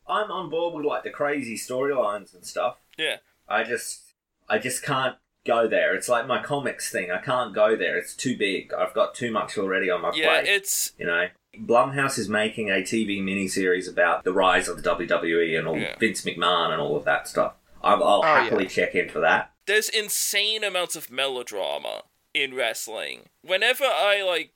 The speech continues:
Speaker 2: get the urge
Speaker 3: Yeah.
Speaker 2: to see just two physical performers at the top of their game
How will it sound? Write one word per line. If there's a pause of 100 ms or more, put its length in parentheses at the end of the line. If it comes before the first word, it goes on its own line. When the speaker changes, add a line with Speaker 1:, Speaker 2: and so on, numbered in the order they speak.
(200)
Speaker 2:
get
the
urge
Speaker 3:
Yeah.
Speaker 2:
to
see
just
two
physical
performers
at
the
top
of
their
game